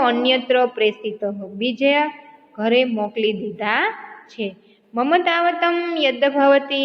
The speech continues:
તદ્ભવતુ ના, મારું જે થવાનું હોય તે ભલે થાય.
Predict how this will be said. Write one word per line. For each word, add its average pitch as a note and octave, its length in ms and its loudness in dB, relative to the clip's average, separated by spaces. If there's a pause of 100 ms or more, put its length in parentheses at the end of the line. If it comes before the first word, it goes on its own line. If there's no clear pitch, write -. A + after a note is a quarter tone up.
તદ્ભવતુ A#3+ 920 2
ના, F#3+ 260 -2 (540)
મારું B3 480 0
જે B3 200 2 (340)
થવાનું G#3+ 600 0 (100)
હોય G3 220 -2 (140)
તે G3+ 160 2
ભલે G3 460 0 (580)
થાય. E3+ 200 -8